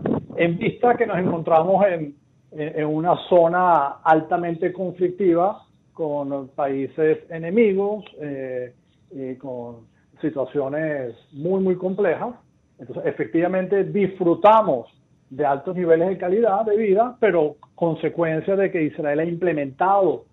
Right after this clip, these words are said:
políticas públicas, eh, muy eficientes, ha invertido de manera importante,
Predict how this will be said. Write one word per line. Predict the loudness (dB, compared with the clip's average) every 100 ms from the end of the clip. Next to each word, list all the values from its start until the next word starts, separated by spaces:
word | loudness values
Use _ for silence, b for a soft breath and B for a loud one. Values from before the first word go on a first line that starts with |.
| _ _ _
políticas | 4 6 6 6 0 -2
públicas, | 4 6 6 6 4 -2 -4 -12 _ _ _ -16
eh, | -8 -6 -4 -4
muy | -2 -2
eficientes, | 0 -2 0 0 0 -2
ha | 0 2
invertido | 2 4 2 2 2 4 6
de | 2 0
manera | -6 -6 -4
importante, | -2 0 0 2 0 -2 -6 -8